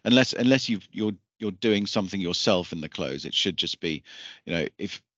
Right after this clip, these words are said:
if I'm giving you an over the day order or, or, or,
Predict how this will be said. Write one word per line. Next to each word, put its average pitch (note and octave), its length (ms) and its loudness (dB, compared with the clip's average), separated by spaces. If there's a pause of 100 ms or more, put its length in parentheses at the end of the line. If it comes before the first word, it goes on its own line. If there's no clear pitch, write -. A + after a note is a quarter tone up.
(140)
if A2 140 -2
I'm G#2+ 140 4
giving G2+ 240 2
you F#2+ 60 2
an F#2+ 80 2
over F#2 200 2
the F2+ 100 -2
day F#2 220 4
order G2 380 4
or, F2 380 -2
or, E2+ 380 0
or, F2+ 200 -2